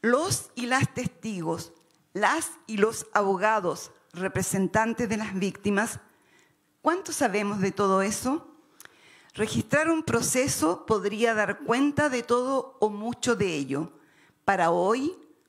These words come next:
para el futuro, para la historia. En Chile, los juicios por graves violaciones a los derechos humanos durante la dictadura civil-militar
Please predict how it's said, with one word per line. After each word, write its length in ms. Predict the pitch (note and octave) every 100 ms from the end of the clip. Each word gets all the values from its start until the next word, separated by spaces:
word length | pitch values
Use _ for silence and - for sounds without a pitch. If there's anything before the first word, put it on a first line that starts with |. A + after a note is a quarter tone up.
| _
para 220 | G#3 G3+
el 100 | F#3+
futuro, 880 | F#3 G3+ - G#3 A3 B3 - - _ -
para 200 | G3 F#3+
la 80 |
historia. 640 | F#3 - F3 C#3+ D#3+ D#3+ - _ _ _ _ - _ - - _ _ -
En 180 | G#3+ G#3+
Chile, 600 | D4 D4 D#4+ F#4 - -
los 140 | A#3+
juicios 380 | - C4+ - C#4+
por 220 | C4 A3+
graves 320 | G3+ A3+ C#4+ D4+
violaciones 480 | D4 D4+ C#4+ C4+
a 40 | C4
los 100 | B3
derechos 400 | G#3+ A#3 A#3 A3
humanos 400 | F#3+ G#3+ B3+ A3+
durante 360 | A3 G#3 G#3+
la 100 | G3
dictadura 680 | F#3+ E3+ F3+ G3 G#3+ A#3 B3+ - - _
civil-militar 1080 | - A3 G#3+ A#3 G#3+ G#3 F3 G3 A3+ C4